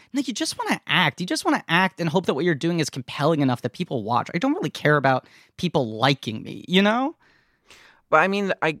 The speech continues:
Speaker 2: I guess the problem is that it's, it's how do you get a movie with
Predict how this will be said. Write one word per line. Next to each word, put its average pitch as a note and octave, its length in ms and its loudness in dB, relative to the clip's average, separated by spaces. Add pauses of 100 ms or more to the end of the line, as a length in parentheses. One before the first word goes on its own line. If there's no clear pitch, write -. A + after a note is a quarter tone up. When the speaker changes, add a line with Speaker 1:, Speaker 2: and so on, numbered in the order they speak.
(100)
Speaker 2:
I D3+ 100 -2
guess F3 220 0
the F#3 120 -2
problem D3 400 0
is C3 220 -4
that B2+ 360 0
it's, - 420 -8 (140)
it's - 560 -8 (480)
how D#3 260 4
do D#3+ 160 -6
you C#3+ 120 -2
get C#3 380 4 (360)
a C3 80 -2
movie C3 720 -4 (680)
with B2 640 0